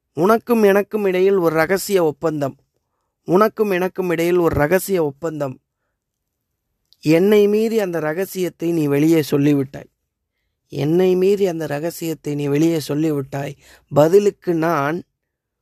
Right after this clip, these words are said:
உன் மீது வைத்திருந்த நம்பிக்கை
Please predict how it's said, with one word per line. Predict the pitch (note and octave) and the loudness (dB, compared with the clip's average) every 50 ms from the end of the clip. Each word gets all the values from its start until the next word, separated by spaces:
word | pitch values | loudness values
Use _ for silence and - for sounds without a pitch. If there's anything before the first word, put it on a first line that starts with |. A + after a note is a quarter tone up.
| _ _ _ _ _ | _ _ _ _ _
உன் | _ D3 C#3+ D3+ | _ -8 -6 0
மீது | E3 F3 F#3 F#3+ G3+ G3 G3+ F3 | 2 4 4 4 4 4 2 2
வைத்திருந்த | D#3+ D3+ D3+ - - D3 C#3+ C#3+ C#3 C3+ C3+ C3 C#3 B2+ - _ _ _ _ _ | 2 -2 -4 -4 -6 -4 -4 -4 -4 -4 -4 -6 -6 -10 -14 _ _ _ _ _
நம்பிக்கை | - C#3+ C#3 C#3 C#3+ D3+ E3+ F#3+ G3 G#3 G3 - - F#3 F#3 | -10 -6 -4 -2 0 0 0 0 0 0 -2 0 0 0 0